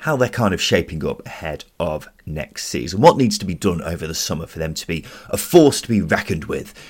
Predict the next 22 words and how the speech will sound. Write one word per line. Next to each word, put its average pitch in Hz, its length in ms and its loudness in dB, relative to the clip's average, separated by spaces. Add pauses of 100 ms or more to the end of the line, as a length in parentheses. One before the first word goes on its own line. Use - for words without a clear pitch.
(100)
in 85 140 -6
the 76 80 -4
Championship - 680 -10 (120)
next 82 380 -4
season? 82 260 -4
We'll 98 80 -2
talk 196 240 4
about - 240 4
that. 123 200 6 (220)
Also 233 240 6
talk 208 220 4
a - 40 -18
bit 180 120 6
about 156 280 4
Cardiff 123 380 4
City. 147 380 2
They've 127 180 4
got 117 260 -2
a 107 80 4
new 110 360 4
manager 104 500 4
who 104 340 6